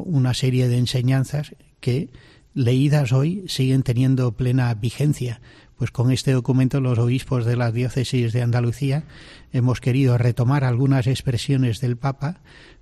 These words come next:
para seguir impulsando la tarea evangelizadora, reconociendo el enorme potencial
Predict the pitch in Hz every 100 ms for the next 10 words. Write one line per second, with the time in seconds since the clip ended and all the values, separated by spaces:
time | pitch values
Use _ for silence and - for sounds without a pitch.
0 | - 123 120 147 - - - - - 127
1 | 131 147 139 143 131 - 147 127 120 117
2 | 120 127 143 131 135 131 127 120 131 131
3 | 123 143 - - - - - - 139 120
4 | 127 117 117 139 135 139 139 160 160 -
5 | - - 165 123 120 123 147 254 - 139
6 | 120 151 143 135 123 127 127 120 127 127
7 | 156